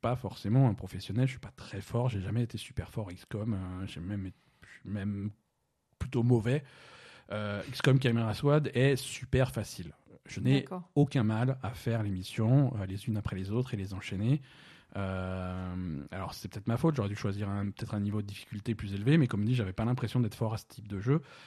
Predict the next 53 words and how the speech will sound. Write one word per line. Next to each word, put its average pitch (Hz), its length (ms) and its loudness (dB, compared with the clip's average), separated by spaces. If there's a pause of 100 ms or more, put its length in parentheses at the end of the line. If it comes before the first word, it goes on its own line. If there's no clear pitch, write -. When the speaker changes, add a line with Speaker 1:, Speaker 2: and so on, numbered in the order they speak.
(260)
Speaker 1:
Euh, 95 360 -4
mais 98 160 -2
sur, 98 240 -6
euh, 95 160 -2
niveau 104 220 -4
de 107 40 -4
difficulté 104 380 -8
par 101 180 -4
défaut 110 320 -4
normal, 113 480 2
euh, 98 400 -4
c'est, 98 320 -8
c'est, 82 260 -12
c'est - 200 -16
vraiment 135 220 4
la 170 80 4
balade. 123 360 0 (160)
Speaker 2:
C'est - 140 -16
très 220 160 -12
facile, 190 260 -10
Speaker 1:
Euh, 104 80 -2
Speaker 2:
d'accord. 101 160 -2
Speaker 1:
c'est 147 220 2
très, 120 180 0
très - 160 2
facile. - 420 -4 (100)
C'est - 120 -14
très, - 140 -10
très 101 140 -8
Speaker 2:
Ok. 98 40 -10
Speaker 1:
facile. 131 460 -2 (100)
Et, 95 540 -4 (100)
euh, 73 380 -12
et 101 80 -10
donc, 123 220 4
du 113 80 -4
coup, 170 180 4
ça 120 160 2
rajoute 110 340 -2
un 107 80 0
côté 123 300 -4
un 113 60 0
petit - 100 -6
peu 110 100 -4
répétitif 101 560 -10
aux 98 80 -10
missions 143 400 2
où 123 60 2
tu - 160 -4
arrives 107 180 -4
sur 90 100 -8
le 69 100 -10
truc, 151 340 2